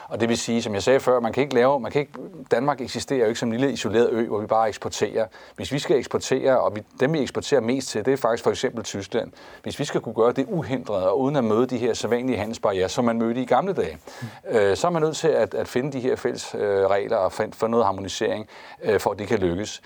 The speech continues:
Så det er bare for at sige, øh, hvis nogen skulle lide af den misopfattelse, at ting bare kommer af sig selv, hvis man lader markedet, øh, køre. Paradokset her, at man er nødt til at kunne overskue som menneske, det er jo, at vi er nødt til at regulere for at skabe et ordentligt frit marked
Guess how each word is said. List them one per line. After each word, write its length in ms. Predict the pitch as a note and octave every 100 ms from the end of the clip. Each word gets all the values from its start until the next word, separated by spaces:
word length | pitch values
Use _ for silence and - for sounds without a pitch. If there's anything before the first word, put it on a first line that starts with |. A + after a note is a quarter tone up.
| - -
Så 120 | -
det 100 | A2+
er 40 | A#2+
bare 200 | C3 C#3
for 120 | C3+
at 60 | A#2
sige, 400 | C3 C#3 D#3 C#3+
øh, 160 | G#2+
hvis 200 | G2+ G2
nogen 320 | B2 C#3 C#3+ C3
skulle 260 | - G#2+
lide 100 | A2
af 60 | B2+
den 160 | A#2+
misopfattelse, 640 | A2+ C3 C#3+ - G2+ G2 -
at 60 | G2+
ting 240 | C#3+ C3+
bare 180 | G#2+ A#2+
kommer 340 | - A#2 A#2+
af 80 | F#2+
sig 140 | -
selv, 240 | - A#2 A2
hvis 140 | G#2+
man 120 | G#2
lader 140 | F#2+ F#2+
markedet, 720 | F2 F#2 A#2+ G2+ F#2 F2+ F2+
øh, 80 | F2
køre. 300 | G2 A2 - - -
Paradokset 580 | - G2+ B2 A#2+ - B2
her, 160 | A2+
at 60 | G2+
man 100 | G#2
er 40 |
nødt 160 | G2+ A#2+
til 120 | C#3
at 80 | A#2
kunne 220 | - A#2 -
overskue 520 | F#2 B2+ - B2 A2+
som 140 | G#2+
menneske, 300 | G2 G2+ -
det 180 | B2+ A2
er 40 | A2
jo, 100 | B2 - - - _
at 240 | - A#2+ A#2
vi 60 |
er 40 | A2+
nødt 160 | C3+
til 100 | C3
at 60 | B2
regulere 420 | G#2 G#2+ B2 G#2+
for 220 | - D#3
at 60 | D#3
skabe 340 | - G2+ G2
et 60 | G2+
ordentligt 300 | A2 G2 F#2
frit 200 | F#2 F2+
marked 340 | D#2+ D#2 F2